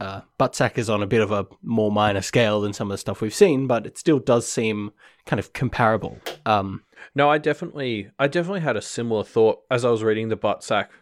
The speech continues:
Speaker 2: section of the chapter. The Buttsack section of the chapter. There's something I
Speaker 1: Yeah.
Speaker 2: don't think I'd say before.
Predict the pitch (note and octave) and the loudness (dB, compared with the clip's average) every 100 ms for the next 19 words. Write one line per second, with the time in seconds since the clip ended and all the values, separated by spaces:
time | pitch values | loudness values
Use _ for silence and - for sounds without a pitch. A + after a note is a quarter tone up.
0 | _ - - F#2 - G2+ F2 - G#2 - | _ -10 -6 -6 -8 -10 -10 -8 -8 -6
1 | F#2+ - F#2+ - - - - - G#2 - | -8 -6 -6 -8 -14 -16 -20 -8 -6 -6
2 | - E2 - F#2 - F#2 F#2 - - G2 | -8 -12 -12 -14 -14 -18 -18 -20 -18 -14
3 | G2+ G2 - G#2 F#2 B2 G#2+ A2+ F#2+ G2 | -10 -10 -10 -8 -2 -2 -4 -12 -14 -10
4 | G2 G2 - A2 | -12 -12 -8 -8